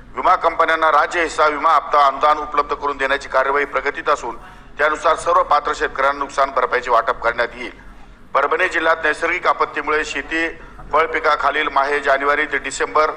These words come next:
दोन हजार चोवीस मध्ये चार लाख दहा हजार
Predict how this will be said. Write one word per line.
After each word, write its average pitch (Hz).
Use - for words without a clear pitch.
दोन 147
हजार 151
चोवीस 156
मध्ये 139
चार 160
लाख 160
दहा 156
हजार 156